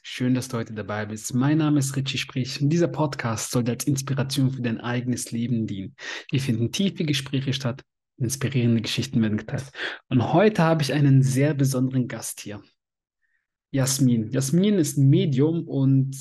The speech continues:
wer mich kennt, weiß, dass ich die mystischen Dinge sehr, sehr liebe. Und, ähm,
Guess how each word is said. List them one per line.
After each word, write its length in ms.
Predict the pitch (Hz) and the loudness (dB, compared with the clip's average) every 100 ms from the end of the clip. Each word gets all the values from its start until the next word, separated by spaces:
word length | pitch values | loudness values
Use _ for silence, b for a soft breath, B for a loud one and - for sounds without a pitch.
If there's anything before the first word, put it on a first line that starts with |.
| - | -8
wer 240 | 135 151 | -2 0
mich 240 | 180 165 - | 0 -4 -6
kennt, 220 | 156 139 | -6 -4
weiß, 340 | 135 139 139 | -4 -4 -6
dass 220 | - 131 | -10 -8
ich 340 | 127 - - - _ _ _ _ _ _ _ _ _ _ _ | -8 -8 -12 -18 _ _ _ _ _ _ _ _ _ _ _
die 60 | 139 | 2
mystischen 720 | 143 180 170 - 143 - 135 | 4 4 2 -2 -2 0 2
Dinge 300 | 143 151 135 | 4 4 4
sehr, 320 | 117 131 131 | 0 0 0
sehr 160 | 123 120 | 0 -4
liebe. 480 | 117 123 110 104 92 | -4 -6 -6 -10 -10
Und, 360 | 107 113 110 | -8 -6 -6
ähm, 800 | 113 113 113 107 101 92 135 - | -6 -4 -6 -6 -8 -10 -12 -16